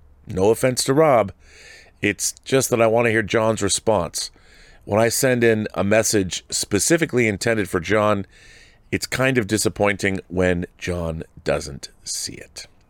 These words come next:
So if John isn't there, can you please either call him? Yeah, you know what? I will. I'll call him. I'll call him. I'll get him on the phone right now. I'm gonna call him.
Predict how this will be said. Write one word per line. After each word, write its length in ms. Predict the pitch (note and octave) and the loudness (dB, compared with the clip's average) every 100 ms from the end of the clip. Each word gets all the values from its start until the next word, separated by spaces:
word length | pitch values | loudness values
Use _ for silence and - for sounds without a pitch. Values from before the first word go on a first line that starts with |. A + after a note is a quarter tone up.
| _ _ _ _ _ _ - - _ - - - | _ _ _ _ _ _ -20 -20 _ -20 -20 -14
So 160 | - G#2+ | 0 0
if 80 | |
John 300 | - C3+ D#3 - | 2 2 2 0
isn't 320 | B2 A#2+ A#2+ | -2 -2 -2
there, 380 | E2+ A#1+ - - _ | -2 -4 -6 -14 _
can 160 | - F#2+ | -6 -2
you 120 | F2 | -2
please 580 | - - A#2+ C3+ C3+ A#2+ | -4 -6 0 2 2 0
either 300 | - G2+ F#2+ | 0 2 2
call 440 | E2 - A#2+ A#2 A#2 | -2 -2 2 4 4
him? 320 | A#2 A2+ A2 - _ _ | 2 0 -6 -16 _ _
Yeah, 160 | C#3 F3+ | -6 -4
you 100 | - | 0
know 80 | D3+ | 2
what? 140 | E3 - - - _ _ - - - _ | 2 0 -14 -20 _ _ -20 -20 -20 _
I 80 | - | 2
will. 240 | D#3 C#3 - _ | 4 4 0 _
I'll 120 | - G#2+ | -6 -4
call 240 | G#2 E2+ | -2 -4
him. 100 | C#2 _ _ _ _ _ - - | -8 _ _ _ _ _ -10 -6
I'll 80 | |
call 220 | F#2 C#2+ - | -6 -6 -12
him. 80 | - _ _ _ - - - - _ - | -18 _ _ _ -20 -20 -20 -20 _ -10
I'll 80 | A2 | -2
get 140 | A2+ | 0
him 80 | G#2 | 0
on 80 | F#2+ | -2
the 40 | |
phone 220 | - C#2+ | -4 -8
right 180 | C#2 - | -8 -12
now. 200 | - G1+ - _ - | -14 -18 -20 _ -6
I'm 180 | A2 B2+ | 0 0
gonna 100 | B2 | 0
call 320 | - G#2 G2 | 0 2 2
him. 160 | F#2+ | 2